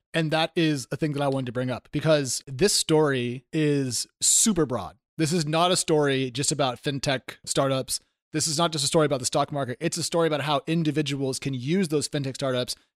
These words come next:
to have oversized access to dangerous trades in the market. And to put this in perspective, a musician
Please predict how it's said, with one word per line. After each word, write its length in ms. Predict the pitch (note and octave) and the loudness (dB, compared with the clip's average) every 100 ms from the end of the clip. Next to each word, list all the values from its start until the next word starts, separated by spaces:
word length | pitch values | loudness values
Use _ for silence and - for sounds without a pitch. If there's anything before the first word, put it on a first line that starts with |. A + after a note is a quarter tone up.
| - | -8
to 60 | |
have 300 | C3 D3 C#3+ B2+ - | -2 0 0 -4 2
oversized 540 | F3 F3+ D#3+ D#3 C#3 | 4 4 2 2 0
access 340 | C3 C#3+ - C#3 | -2 -4 -4 -6
to 60 | C3+ | -2
dangerous 380 | C#3 C#3 C3 | -4 -4 -4
trades 260 | - C#3+ B2 | -4 -4 -4
in 60 | A2+ | -6
the 60 | |
market. 360 | G#2+ A2+ F#2+ F#2+ _ _ _ | -6 -8 -12 -20 _ _ _
And 120 | F3 | 0
to 80 | E3+ | 2
put 180 | F#3+ B3 | 2 0
this 140 | A#3+ | 0
in 100 | G#3+ | -2
perspective, 520 | D#3 C#3+ E3+ - A#2 G#2+ _ - | -2 -2 -2 -2 -8 -12 _ -4
a 40 | |
musician 580 | D3+ C#3+ C3+ A3+ A#3 | -2 0 0 0 0